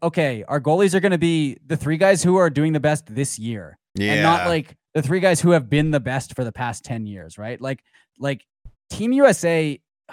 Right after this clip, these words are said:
Speaker 1: oh man, Team U S A, I think at this point, uh, you can't count out any team that has McDavid, obviously,
Speaker 2: Mm-hmm.
Speaker 1: right?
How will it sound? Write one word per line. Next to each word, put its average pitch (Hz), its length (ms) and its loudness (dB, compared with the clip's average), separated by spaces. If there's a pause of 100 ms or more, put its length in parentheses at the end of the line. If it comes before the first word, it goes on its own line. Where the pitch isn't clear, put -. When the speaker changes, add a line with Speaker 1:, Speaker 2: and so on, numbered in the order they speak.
(120)
Speaker 1:
oh 127 60 -14
man, 117 320 -10
Team 170 180 -6
U 190 80 0
S 170 140 0
A, 139 160 -2
I 120 140 -6
think 127 340 -6
at 107 120 -12
this 113 140 -12
point, 107 320 -10 (640)
uh, 156 40 -6
you 185 120 -8
can't 220 280 0
count 226 200 4
out 214 100 8
any 180 140 2
team 175 160 0
that 156 100 0
has 127 260 -4
McDavid, 110 460 -8
obviously, 123 540 -6
Speaker 2:
Mm-hmm. 104 100 0
Speaker 1:
right? 85 220 -4